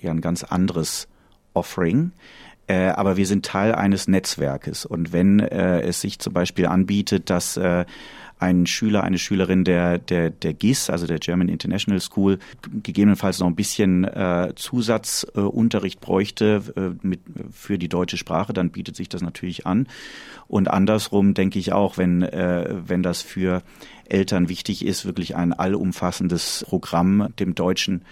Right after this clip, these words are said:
Curriculum, äh, folgend bevorzugt ist, dann ist, dann werden wir natürlich da auch die, die gis empfehlen.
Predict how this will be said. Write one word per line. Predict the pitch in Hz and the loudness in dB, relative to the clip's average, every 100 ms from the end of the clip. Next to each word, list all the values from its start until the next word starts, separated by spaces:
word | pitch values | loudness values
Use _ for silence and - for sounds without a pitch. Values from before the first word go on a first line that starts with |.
| - - - - | -20 -20 -20 -6
Curriculum, | 95 101 104 104 95 90 87 - | -4 -2 -2 -2 0 0 -2 -2
äh, | 92 | -6
folgend | - - 95 98 101 98 - - | -6 -2 2 2 2 0 -6 -10
bevorzugt | - - 98 104 117 - 117 - | -12 -8 -2 0 2 0 -2 -2
ist, | 113 - | -2 -2
dann | 87 | -4
ist, | 90 - - 85 - | -4 -8 -8 -10 -2
dann | 87 85 | 0 2
werden | 85 92 | 2 0
wir | |
natürlich | 90 85 - 87 | -2 -4 -6 -8
da | 90 | -6
auch | - - | -8 -8
die, | 87 80 - - - - | -8 -10 -14 -20 -20 -18
die | - | -12
gis | - 87 - | -6 -6 -4
empfehlen. | 85 - 87 71 | -8 -4 -4 -4